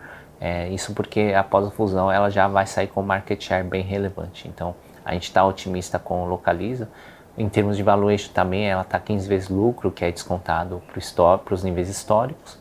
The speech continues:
Outro case que a gente gosta, gosta bastante é Açaí, que tem acelerado as vendas e, e, e esse nível de vendas bem mais elevado vai com-, fazer com que ela tenha, é, expansão de margem, é, apesar da inflação mais alta.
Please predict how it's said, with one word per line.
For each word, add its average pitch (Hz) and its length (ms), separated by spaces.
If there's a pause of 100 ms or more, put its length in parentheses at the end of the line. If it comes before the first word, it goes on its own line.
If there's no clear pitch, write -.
(360)
Outro - 240
case 120 200
que - 60
a 120 40
gente 110 140
gosta, 107 280
gosta 107 220
bastante 101 460
é 101 100
Açaí, 104 500
que 113 260
tem 107 280
acelerado 104 640
as 98 140
vendas 101 480
e, 101 60
e, 90 560 (540)
e 101 400
esse 104 220
nível 107 240
de 104 100
vendas 107 320
bem 107 160
mais 104 240
elevado 98 500
vai 98 180
com-, 95 240
fazer 98 360
com 101 160
que - 140
ela 98 160
tenha, 101 680
é, 90 320
expansão 98 440
de 92 120
margem, 101 520 (500)
é, 87 220
apesar 92 360
da 92 100
inflação 92 380
mais 92 240
alta. 92 340